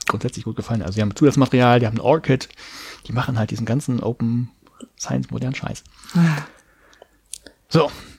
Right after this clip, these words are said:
Speaker 2: Sehr gut.
Speaker 1: aber wenn man das, wenn man es jetzt zusammenfassen wollte, ähm, so, so ein paar Probleme haben sie natürlich, äh, n-, äh, noch erwähnt an dem Ganzen. Also, ähm,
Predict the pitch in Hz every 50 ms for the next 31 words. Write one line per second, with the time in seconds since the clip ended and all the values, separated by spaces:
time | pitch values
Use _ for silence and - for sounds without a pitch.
0 | _ _ _ _ - - - - 151 143 139 - 170 151 120 117 147 165 160 147
1 | 147 - - - _ _ _ _ _ - 131 127 160 170 147 135 127 - 135 -
2 | - - - 135 131 127 - 117 110 - 117 101 98 101 98 - 110 104 - -
3 | - _ _ _ _ _ _ _ _ _ _ _ _ _ - - - - - _
4 | - - 120 117 117 117 117 113 110 110 110 107 104 107 - _ _ _ - -
5 | _ _ _ _ _ _ _ _ _ _ _ - _ _ _ _ _ _ _ _
6 | - _ _ _ _ _ _ _ _ _ _ _ - - 139 - 139 127 117 131
7 | 131 - 120 95 - 147 165 156 139 135 131 127 - 127 123 - - _ _ -
8 | 123 123 120 117 117 113 - - 127 120 - _ _ - - - _ _ _ _
9 | _ _ - - - 117 113 104 - - - 123 110 104 - 90 92 101 101 117
10 | 147 151 139 - 120 117 117 113 110 117 - - - 92 92 92 - 135 190 -
11 | - - 98 98 95 92 87 -